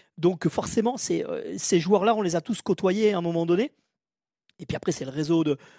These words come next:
de nos organisateurs, de l'équipe d'organisation des, de nos événements. Et puis, euh, oui, tu as pas, on va pas se le cacher, hein, il y a aussi une part de, de magie avec Paris. Euh, c'est les retrouvailles avec certains gros, deux joueurs avec qui ils ont souvent bataillé.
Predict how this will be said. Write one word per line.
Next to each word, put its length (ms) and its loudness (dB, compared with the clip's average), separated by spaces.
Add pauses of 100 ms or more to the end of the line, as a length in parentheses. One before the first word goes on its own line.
(180)
de 100 0
nos 200 0
organisateurs, 580 -2
de 100 -2
l'équipe 220 -4
d'organisation 560 -4
des, 380 -2
de 180 -4
nos 100 -6
événements. 400 -4 (640)
Et 100 4
puis, 400 2
euh, 100 8
oui, 320 2
tu 140 0
as 60 0
pas, 120 0
on 100 -6
va 120 0
pas 80 -2
se 140 -2
le 80 -4
cacher, 400 2
hein, 340 0
il 60 -4
y 80 0
a 60 2 (100)
aussi 280 0
une 120 -4
part 240 0 (240)
de, 260 2
de 140 -4
magie 520 -2
avec 280 0
Paris. 400 -2 (500)
Euh, 320 -2
c'est 160 -2
les 100 4
retrouvailles 600 2
avec 180 -2
certains 380 -6
gros, 400 -10
deux 400 0
joueurs 260 2
avec 140 -6
qui 100 -10
ils 80 -4
ont 140 -4 (100)
souvent 300 -4
bataillé. 480 4